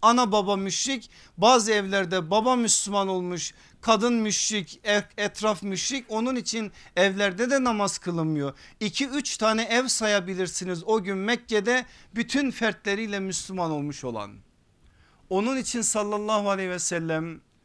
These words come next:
Mekke'nin dışını işaret ediyor. Dışarıda diyor. Ebu Dub Vadisi'nde kılmaya başlıyorlar. Başka vadilerde kılıyorlar. Ama Mekkeliler haber alıyor. O vadilere de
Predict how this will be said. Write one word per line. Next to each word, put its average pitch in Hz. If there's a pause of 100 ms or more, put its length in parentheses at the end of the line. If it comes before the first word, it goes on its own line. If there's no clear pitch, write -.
(280)
Mekke'nin 202
dışını 175
işaret 156
ediyor. 131 (260)
Dışarıda 240
diyor. 135 (460)
Ebu 233
Dub 277 (120)
Vadisi'nde 190 (300)
kılmaya 160
başlıyorlar. 139 (300)
Başka 269
vadilerde 208
kılıyorlar. 131 (260)
Ama 208
Mekkeliler 202
haber 180
alıyor. 214
O 247
vadilere 240
de 226